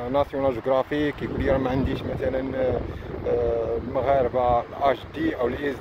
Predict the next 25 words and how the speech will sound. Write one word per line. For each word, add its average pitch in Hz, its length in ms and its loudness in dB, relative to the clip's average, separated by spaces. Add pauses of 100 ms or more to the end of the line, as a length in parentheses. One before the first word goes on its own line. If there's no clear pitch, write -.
(120)
دي 156 300 0
او 123 220 -2
الام 131 340 -6
بي 131 140 -6
سيات 160 540 4
او 147 180 0
هذا. 175 300 6 (380)
هاد 120 160 0
المشكل 151 420 0
راه 127 80 2
كيعانيو 135 480 2
منه 139 340 4
كلشي 175 480 6
اللي 151 100 2
عنده 143 220 0
بحال 139 180 -4
الطبي-، 131 420 0 (380)
الطبق 143 380 4
الصغير 143 380 4
ستين 147 400 -2
خمسين، 151 480 0 (1300)
خمسين، 147 360 4
ستين، 151 320 2
سبعين، 127 400 2
ثمانين، 131 580 2